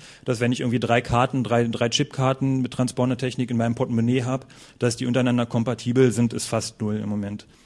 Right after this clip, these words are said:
Dass die also auch tatsächlich dann untereinander irgendwie gelesen werden können oder von den jeweils Lesegeräten. Und, ähm, für die, für die, äh,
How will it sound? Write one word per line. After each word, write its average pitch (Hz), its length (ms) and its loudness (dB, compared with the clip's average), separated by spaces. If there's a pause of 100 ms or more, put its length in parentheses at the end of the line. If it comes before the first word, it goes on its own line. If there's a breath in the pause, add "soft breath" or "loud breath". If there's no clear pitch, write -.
(320 loud breath)
Dass 117 160 -8
die 123 140 -6
also 113 180 0
auch 110 100 -4
tatsächlich 113 460 -4
dann 113 180 -2
untereinander 107 460 0
irgendwie 110 240 -4
gelesen 104 420 0
werden 104 220 -4
können 104 200 -6
oder 101 140 -4
von 107 220 -2
den 104 200 -2 (280)
jeweils 113 260 -10
Lesegeräten. 101 640 -4 (1120 loud breath)
Und, 147 420 6
ähm, 127 560 6
für 135 160 0
die, 120 320 2
für 117 160 -2
die, 110 300 2
äh, 107 440 0